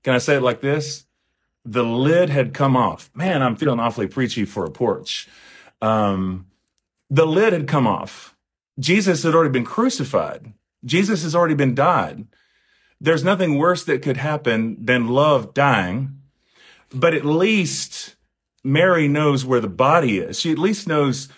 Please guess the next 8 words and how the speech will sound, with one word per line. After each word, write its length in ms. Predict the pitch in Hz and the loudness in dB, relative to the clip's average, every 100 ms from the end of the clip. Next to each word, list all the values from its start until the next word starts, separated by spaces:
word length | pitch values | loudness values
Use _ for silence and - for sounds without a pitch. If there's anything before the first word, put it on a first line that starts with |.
| _ - | _ -4
where 260 | 143 147 | 2 2
she 200 | 139 156 | 0 -4
can 220 | 139 123 | -2 -2
go 420 | 117 139 139 127 120 | 2 4 4 2 0
and, 580 | 113 110 104 95 92 - _ _ _ _ _ _ | -2 0 -2 -4 -8 -18 _ _ _ _ _ _
uh, 40 | - - | -20 -20
you 180 | 135 160 | -8 -4
know, 300 | 107 101 - | -4 -6 -12